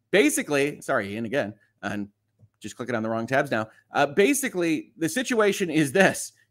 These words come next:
You've got reports like this. You've got reports of employees being concerned. They should be. New management is going to do that kind of thing. Uh, Twitter says, "If you see 'em around San Francisco, see,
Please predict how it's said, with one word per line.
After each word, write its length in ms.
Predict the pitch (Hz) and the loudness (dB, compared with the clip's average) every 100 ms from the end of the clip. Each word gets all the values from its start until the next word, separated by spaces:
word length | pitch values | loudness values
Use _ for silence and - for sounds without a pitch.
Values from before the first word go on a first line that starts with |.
| - | -6
You've 180 | 156 131 | -4 6
got 280 | 156 208 | 8 8
reports 460 | 247 - 196 185 - | 4 -2 -2 0 0
like 180 | 180 - | 0 2
this. 240 | 131 - | 0 0
You've 120 | 131 | -2
got 180 | 135 139 | 2 2
reports 360 | 156 - 151 - | 0 -2 -2 -2
of 60 | |
employees 380 | 151 - 139 139 | -6 0 2 2
being 160 | 143 139 | 0 -2
concerned. 420 | 147 139 113 113 | -2 -2 -2 0
They 120 | 123 | -2
should 260 | 120 165 104 | 0 -2 -2
be. 220 | 104 113 _ _ _ | -4 -8 _ _ _
New 120 | 147 139 | 0 2
management 420 | 139 127 139 120 | 2 0 -2 -4
is 100 | 120 | -2
going 160 | 139 | 0
to 80 | 135 | 0
do 140 | 123 139 | 0 2
that 200 | 120 - | 0 0
kind 200 | 120 110 | -4 -4
of 100 | - | -4
thing. 240 | 101 117 _ _ _ - | -6 -6 _ _ _ 4
Uh, 200 | 120 123 | 4 4
Twitter 320 | - 185 190 | 0 2 2
says, 220 | 185 160 | 2 0
"If 60 | 151 | 0
you 60 | |
see 140 | 147 185 | -2 0
'em 120 | 170 | 2
around 300 | 160 160 165 | 6 6 4
San 320 | - 156 151 | 2 2 2
Francisco, 580 | 143 143 156 - 147 131 | -2 -4 -4 0 2 2
see, 260 | - 151 | 0 -6